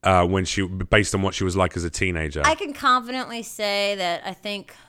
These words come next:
Speaker 2: most of my friends from high school would be like, "Yeah, that's Steph. She's the same person."
Speaker 1: Yeah.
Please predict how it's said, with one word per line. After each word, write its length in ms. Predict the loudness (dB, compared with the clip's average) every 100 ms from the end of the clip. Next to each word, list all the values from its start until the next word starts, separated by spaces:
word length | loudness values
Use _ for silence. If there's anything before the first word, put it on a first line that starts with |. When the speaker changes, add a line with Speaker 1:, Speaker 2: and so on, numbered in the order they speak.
| _ _
Speaker 2:
most 360 | -12 -8 -8 -10
of 60 |
my 140 | -12 -12
friends 380 | -10 -10 -10 -14
from 100 | -14
high 180 | -12 -12
school 300 | -12 -10 -10
would 140 | -10
be 100 | -8
like, 220 | -8 -8 _ _ _ _ _ _ _ _
"Yeah, 400 | 8 10 8 6
that's 220 | 0 0
Steph. 340 | -4 0 -2
She's 220 | -2 -8 -8
the 80 |
same 300 | -8 -6 -6
person." 500 | -8 -12 -12 -14 -14 2
Speaker 1:
Yeah. 260 | 6 6